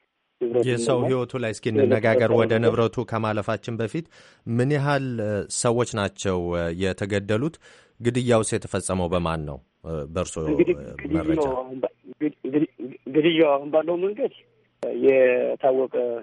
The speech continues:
Speaker 1: የቁጥሩ እንትን፣ እ፣ አልደረሰንም። እሱን አልገመገምነውም። ያው ወደ ሕክምና ምርመራ ተብሎ ያሉ አሉ። ስንት እንደሆነ ቁጥራቸውን በውል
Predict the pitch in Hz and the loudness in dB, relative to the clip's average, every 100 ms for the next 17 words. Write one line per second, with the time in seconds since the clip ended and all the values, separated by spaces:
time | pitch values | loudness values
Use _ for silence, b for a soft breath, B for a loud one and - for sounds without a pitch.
0 | - - 120 123 120 120 - 160 - 123 | -10 -6 -6 -4 -6 -4 -2 -2 -2 -4
1 | 120 120 120 113 117 117 120 117 185 175 | -4 -4 -6 -4 -2 -2 -4 -6 -6 -8
2 | - 117 113 117 110 113 110 117 202 - | -4 -2 -2 -4 -4 -6 -6 -6 -8 -12
3 | b b _ _ 120 113 117 120 - 117 | b b _ _ 0 4 6 4 0 -2
4 | 117 113 113 120 117 107 113 110 110 110 | -2 -2 -2 -4 -4 -4 -4 -2 -2 -4
5 | 113 113 117 - 113 110 151 185 _ _ | -6 -6 -8 -6 -6 -4 -4 -4 _ _
6 | _ _ - 117 117 123 117 117 117 117 | _ _ -10 -4 0 2 2 0 -4 -4
7 | - 117 110 117 113 | -4 -4 -2 0 0